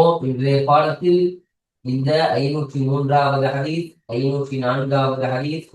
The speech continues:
ஐநூற்றி ஐந்தாவது ஹதீஸ், ஐநூற்றி ஆறாவது ஹதீஸ் என்ற இந்த நான்கு ஹதீஸுகளை குறித்த செய்திகளையும் அதில் சொல்லப்படக்கூடிய விஷயங்களையும் தர்ஜுமாக்களையும் முழுமையான விஷயத்தை எல்லாம் பார்த்து இன்றைய பாடத்தை நாம் நிறைவு செய்திருக்கிறோம்.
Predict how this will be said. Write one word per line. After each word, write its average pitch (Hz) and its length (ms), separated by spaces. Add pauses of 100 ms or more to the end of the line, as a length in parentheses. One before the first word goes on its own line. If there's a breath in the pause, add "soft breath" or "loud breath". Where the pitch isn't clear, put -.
(100)
ஐநூற்றி 135 440
ஐந்தாவது 135 640
ஹதீஸ், 160 340 (140)
ஐநூற்றி 147 420 (140)
ஆறாவது 135 440
ஹதீஸ் 120 400
என்ற 117 200 (600)
இந்த 110 220
நான்கு 180 460
ஹதீஸுகளை 170 580
குறித்த 151 280
செய்திகளையும் 147 680 (380)
அதில் 139 340
சொல்லப்படக்கூடிய 147 720 (140)
விஷயங்களையும் 147 760
தர்ஜுமாக்களையும் 147 920
முழுமையான 160 600
விஷயத்தை 139 580
எல்லாம் 135 320
பார்த்து 143 380 (100)
இன்றைய 127 380
பாடத்தை 127 420
நாம் 117 240
நிறைவு 127 320
செய்திருக்கிறோம். 127 640